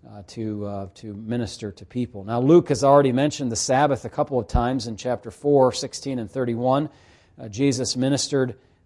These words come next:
uh, in the synagogue on the Sabbath, and likewise in Capernaum. That was in Nazareth, and then likewise in Capernaum, he taught on the Sabbath regularly each week. So when it says here it happened on the second Sabbath, I'm not exactly sure which Sabbath it means. It may be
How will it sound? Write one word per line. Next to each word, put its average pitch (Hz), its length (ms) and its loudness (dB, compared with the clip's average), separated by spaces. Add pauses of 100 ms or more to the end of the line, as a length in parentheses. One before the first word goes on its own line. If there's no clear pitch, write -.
uh, 117 40 -16
in 127 180 -2
the 143 80 2
synagogue 135 720 0
on 131 160 -2
the 139 80 0
Sabbath, 151 540 2
and 117 100 -8
likewise 123 440 -2
in 127 100 -10
Capernaum. 170 680 0 (100)
That 135 120 2
was 110 140 -2
in 113 100 -6
Nazareth, 151 560 2
and 120 100 -6
then 117 100 -4
likewise 131 460 2
in 113 80 -14
Capernaum, 151 420 0
he 127 60 -4
taught 135 260 0
on 127 60 -4
the 113 80 -8
Sabbath 139 500 -2
regularly 143 520 2
each 151 280 0
week. 185 400 0 (800)
So 170 160 2
when 165 140 6
it - 80 -4
says 214 280 8
here 190 220 8
it 147 80 2
happened 175 320 4
on 151 140 4
the 131 60 2
second 196 440 2
Sabbath, 135 540 2
I'm 135 100 -2
not 151 240 0
exactly 139 480 0
sure 143 400 0
which 139 380 -2
Sabbath 139 420 2
it 123 100 -16
means. 143 480 -4
It 123 160 -16
may 131 220 -4
be 131 380 -4